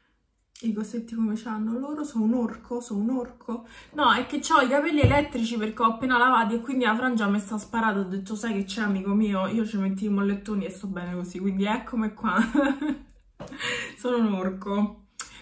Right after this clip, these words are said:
Comunque sono tornata con un altro video super figo perché spacchetteremo insieme questa, ehm, box.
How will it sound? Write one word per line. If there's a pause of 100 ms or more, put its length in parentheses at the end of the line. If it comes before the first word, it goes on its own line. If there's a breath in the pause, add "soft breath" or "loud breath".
(120 loud breath)
Comunque
sono
tornata
con
un
altro
video
super
figo
perché
spacchetteremo
insieme
questa,
ehm, (1000 loud breath)
box.